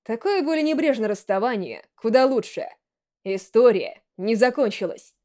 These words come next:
Еще много чего должно произойти, чтобы он запомнил этот день как ничем не особенный. В темноте с закрытыми глазами он услышал звук закрывающейся двери. Затем его охватила вызванная лекарствами сонливость. Несмотря на это, Комедио улыбался,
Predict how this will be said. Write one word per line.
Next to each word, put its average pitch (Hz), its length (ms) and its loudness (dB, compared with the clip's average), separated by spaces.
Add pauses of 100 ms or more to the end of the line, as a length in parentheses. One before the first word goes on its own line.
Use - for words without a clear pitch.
(460)
Еще 214 280 -2
много 392 220 2
чего 320 180 -4
должно 302 260 0
произойти, 277 600 -4
чтобы 220 320 0
он 240 80 2
запомнил 254 340 0
этот 214 200 0
день 214 300 -6
как 202 160 -8
ничем 262 240 0
не 269 60 2
особенный. 185 680 -2 (560)
В - 80 -20
темноте 277 380 -2
с 262 40 -6
закрытыми 277 380 2
глазами 220 640 -2 (320)
он 190 140 -6
услышал 269 380 -2
звук 226 260 -4
закрывающейся 233 560 2
двери. 240 480 -4 (640)
Затем 233 400 2
его 262 160 4
охватила 233 580 0
вызванная 262 440 -2
лекарствами 247 440 0
сонливость. 254 760 -2 (680)
Несмотря 339 480 -2
на 247 80 -2
это, 269 240 0
Комедио 233 380 0
улыбался, 262 640 -2